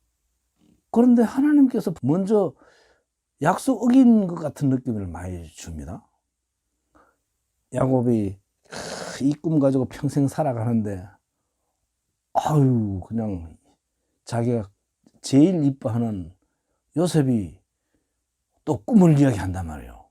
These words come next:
크, 얼마나 기뻤겠어요. 형들이 싫어했지만은 추수한 이삭이, 요셉의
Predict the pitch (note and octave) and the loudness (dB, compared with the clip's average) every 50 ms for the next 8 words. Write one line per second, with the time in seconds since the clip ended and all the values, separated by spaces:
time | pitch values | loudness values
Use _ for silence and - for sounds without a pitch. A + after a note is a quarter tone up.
0 | _ _ - - - - D2+ D2 D2 C#2+ - - - - - - - G#2 D3 G3+ | _ _ -18 -12 -10 -10 -8 -8 -8 -10 -12 -12 -14 -14 -14 -14 -12 -10 -8 -8
1 | D#4 F4+ F#4 G4 F#4+ - - - A3+ - D3+ C4 - A#2 - - F#2+ E2+ - _ | -6 -6 -6 -6 -6 -4 -2 -4 -4 -4 -6 -8 -8 -10 -10 -10 -14 -16 -16 _
2 | _ _ _ _ _ _ _ _ _ _ _ _ _ _ _ _ _ _ _ _ | _ _ _ _ _ _ _ _ _ _ _ _ _ _ _ _ _ _ _ _
3 | _ _ _ _ _ _ _ _ _ _ _ _ _ _ _ - - - A3+ A#3 | _ _ _ _ _ _ _ _ _ _ _ _ _ _ _ -2 2 4 6 6
4 | A3 G3 F3+ D#3+ D#3 D3 C#3 C3 A#2+ A2 G2+ F#2+ - - - A3+ F#3 E3+ B2+ C#3 | 6 4 4 4 4 4 4 2 0 -2 -4 -6 -10 -8 -6 -4 -4 -2 -2 -2
5 | C3 - - - A#2+ A2 G#2 F#2 F#2 F#2 E2+ D2+ E2+ _ _ _ _ _ _ _ | -4 -6 -6 -8 -8 -8 -8 -8 -10 -12 -12 -14 -18 _ _ _ _ _ _ _
6 | _ _ _ _ _ _ _ _ _ _ _ _ _ _ _ _ _ _ - - | _ _ _ _ _ _ _ _ _ _ _ _ _ _ _ _ _ _ -12 -8
7 | - E3 C#3 - E3+ D#3+ D#3 D3 C#3 A#2+ A2+ G#2 G2 E2+ C#2+ C#2+ D2+ D#2+ F2 _ | -6 -6 -4 -2 0 0 2 4 4 2 2 0 -2 -6 -10 -14 -18 -20 -20 _
8 | _ _ _ _ - A2+ A#2+ - - D#3 D3+ C3+ A#2+ A2 F#2+ E2 D2 F#2 - _ | _ _ _ _ -6 -6 -4 -4 -2 -2 -2 -2 -2 -2 -2 -4 -8 -12 -16 _
9 | _ _ _ _ _ _ _ _ _ _ _ _ _ _ _ G2 B2 D3+ C#3+ - | _ _ _ _ _ _ _ _ _ _ _ _ _ _ _ -2 0 0 0 0
10 | D3+ B2 A#2 A#2 A2 G#2+ G2 F2 - | 0 0 0 0 0 -2 -4 -6 -8